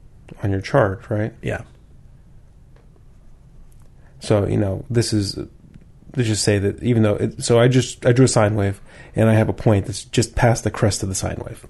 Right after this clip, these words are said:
Speaker 1: okay?
Speaker 2: Mm-hmm.
Speaker 1: And just to make it easy, let's say that's at one one, right? So
Speaker 2: It
Speaker 1: it cre-,
Speaker 2: wouldn't
Speaker 1: it crested at, like, one point two.
Speaker 2: Okay.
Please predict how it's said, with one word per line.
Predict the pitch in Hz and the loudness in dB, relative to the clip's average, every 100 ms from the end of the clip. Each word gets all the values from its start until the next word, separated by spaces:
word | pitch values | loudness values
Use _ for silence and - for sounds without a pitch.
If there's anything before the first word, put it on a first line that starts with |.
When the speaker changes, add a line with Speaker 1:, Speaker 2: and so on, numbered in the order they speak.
| - | -12
Speaker 1:
okay? | 143 147 | -4 -2
Speaker 2:
Mm-hmm. | 160 - - - - - - - | -2 -8 -20 -20 -20 -20 -10 0
Speaker 1:
And | 113 104 98 95 - - - - | 2 4 2 0 -4 -16 -12 -2
just | 131 | 2
to | 127 | 4
make | 113 | 4
it | 87 | 4
easy, | 113 107 110 | 2 2 2
let's | 135 - | 2 2
say | 147 | 2
that's | 135 131 | 2 0
at | 131 | 2
one | 131 120 | 2 2
one, | 113 101 95 - - - - - - - - - - - - - - - - - - - | 0 -2 -8 -18 -20 -20 -20 -20 -20 -20 -20 -20 -20 -20 -20 -20 -20 -20 -20 -20 -20 -8
right? | 107 110 | -4 -2
So | - 113 85 | 2 2 4
Speaker 2:
It | 123 | 4
Speaker 1:
it | |
cre-, | 131 | 6
Speaker 2:
wouldn't | 127 135 - - | 6 4 0 0
Speaker 1:
it | 135 | 4
crested | 160 139 127 | 4 4 2
at, | 110 | 2
like, | 120 | 2
one | 113 104 | 2 0
point | 101 95 | 0 -2
two. | 104 - - - - - - - - - - - - - - - - - - - - - | -6 -14 -20 -20 -20 -20 -20 -20 -20 -20 -20 -20 -20 -20 -20 -20 -20 -20 -20 -20 -18 -8
Speaker 2:
Okay. | 117 107 110 | -8 -6 -10